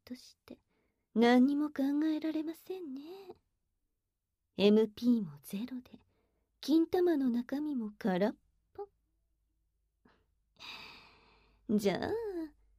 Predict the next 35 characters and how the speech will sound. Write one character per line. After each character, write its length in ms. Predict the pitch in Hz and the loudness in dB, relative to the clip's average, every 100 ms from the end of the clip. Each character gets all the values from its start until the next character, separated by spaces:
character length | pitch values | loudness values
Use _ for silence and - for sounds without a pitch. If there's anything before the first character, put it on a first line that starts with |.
| _ _ _ | _ _ _
や 160 | 240 285 | 6 8
る 120 | 320 | 8
こ 140 | - 370 | 2 0
と 140 | 381 | 2
も 100 | 349 | 2
や 160 | 254 262 | 4 4
り 140 | 294 | 2
ま 120 | 339 | -4
し 140 | - - | -6 -14
た 140 | 330 | -18
し、 260 | - - - - - - - - - | -18 -18 -20 -20 -20 -20 -20 -20 -6
サ 220 | - 240 | 2 2
ク 220 | 226 339 | 2 -4
ッ 120 | - | -2
と 100 | 330 | 0
終 260 | 202 170 196 | 2 4 4
わ 60 | 247 | 2
ら 100 | 311 | -4
せ 220 | - - | -16 -20
ま 140 | - | -20
す。 200 | - - - - - - - - - - - - - - - - - - - | -20 -20 -20 -20 -20 -20 -20 -20 -20 -20 -20 -20 -20 -20 -20 -20 -20 -20 -18
射 260 | - 208 202 | -2 2 2
精 300 | - 226 226 | 0 -2 0
の 100 | 240 | -2
余 260 | 220 226 | -2 -2
韻 180 | 226 233 | 0 0
が 140 | 233 | 0
残 300 | 226 202 202 | 2 0 0
っ 40 | 269 | -4
て 220 | - - | -4 -6
い 120 | 247 | -4
る 120 | 208 | -4
今 320 | 170 190 277 294 | -6 -4 -6 -8
な 180 | 269 | -10
ら、 240 | 208 202 | -10 -12